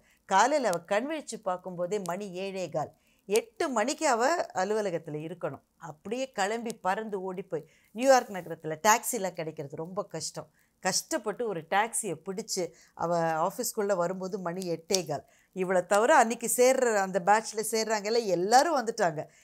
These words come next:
எல்லாருக்கும் ராபர்ட் டி சில்வா ஏற்கனவே அவங்கள பார்த்து பேசிட்டு இருக்காரு.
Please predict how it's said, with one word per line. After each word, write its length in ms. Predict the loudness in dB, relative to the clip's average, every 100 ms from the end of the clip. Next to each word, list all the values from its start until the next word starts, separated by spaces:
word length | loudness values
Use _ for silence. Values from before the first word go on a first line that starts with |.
| _
எல்லாருக்கும் 500 | -2 2 2 2 0
ராபர்ட் 380 | 0 0 -2 -4
டி 180 | -6 -8
சில்வா 220 | -4 -4
ஏற்கனவே 560 | -2 -4 -6 -10 -4 -4
அவங்கள 240 | -2 -4
பார்த்து 300 | -4 -6 -6 -10
பேசிட்டு 400 | -10 -8 -12 -14
இருக்காரு. 280 | -12 -12